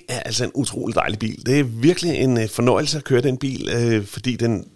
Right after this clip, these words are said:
den kan så mange gode ting. Altså, man bliver virkelig, man bliver rigtig forelsket i den, men, men også lidt typisk for en fransk bil. Så, øh,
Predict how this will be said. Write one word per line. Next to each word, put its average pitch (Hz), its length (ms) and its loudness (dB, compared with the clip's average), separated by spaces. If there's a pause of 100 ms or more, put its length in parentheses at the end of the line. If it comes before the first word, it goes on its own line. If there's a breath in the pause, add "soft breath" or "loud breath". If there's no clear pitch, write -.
den 117 180 -6
kan - 220 -4
så 143 100 -2
mange 117 200 -2
gode 123 220 -4
ting. 107 260 0
Altså, 120 160 0
man 123 140 0
bliver 127 140 2
virkelig, 165 280 2 (320 soft breath)
man 135 80 -4
bliver 127 220 2
rigtig 170 200 -6
forelsket 151 460 2
i 117 80 4
den, 131 160 2
men, 120 180 2
men 120 240 -2 (280)
også 127 220 -2
lidt 143 200 -4
typisk 151 320 2
for 120 80 0
en 117 60 0
fransk - 280 -8
bil. - 220 -4
Så, 123 400 -2
øh, 120 280 -2